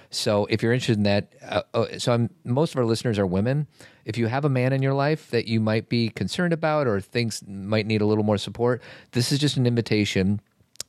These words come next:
to either send me an email at todd at zen parenting radio dot com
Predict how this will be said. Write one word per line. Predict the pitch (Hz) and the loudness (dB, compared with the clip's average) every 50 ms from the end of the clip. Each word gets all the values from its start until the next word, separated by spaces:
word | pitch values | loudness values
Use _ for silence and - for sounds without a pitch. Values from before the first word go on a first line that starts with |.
| _ - - | _ -14 -8
to | - 127 123 113 113 | -4 -2 0 0 0
either | 113 113 107 101 104 107 98 - - - - - | 0 0 0 2 2 2 0 -2 -6 -14 -18 -8
send | - - 117 113 | -4 -2 0 0
me | 127 123 | 2 0
an | 117 | 2
email | 113 113 110 110 110 110 | 2 2 2 2 0 0
at | - | -2
todd | - - 101 104 104 | 0 0 0 0 0
at | 87 85 | 0 0
zen | 98 98 98 | 0 -2 0
parenting | - 110 101 92 101 | 0 -2 -2 0 0
radio | 98 95 95 98 95 | 0 2 2 2 2
dot | 101 92 82 | 0 -2 -2
com | - 95 95 95 | -2 -2 -2 -2